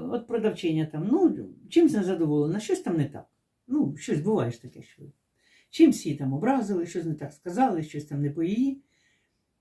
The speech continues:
І вона отака агресивна, ви прийшли, питаєте, там хліб взяти чи свіжий, і вона вам отаку прям.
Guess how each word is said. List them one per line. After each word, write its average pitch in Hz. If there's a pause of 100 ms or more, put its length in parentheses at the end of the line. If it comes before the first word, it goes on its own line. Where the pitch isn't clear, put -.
(800)
І 240
вона 330
отака 220
агресивна, 175
ви 220
прийшли, 254
питаєте, 226
там 202
хліб 277
взяти 170
чи 185
свіжий, 147
і 196
вона 277
вам 240
отаку 202
прям. -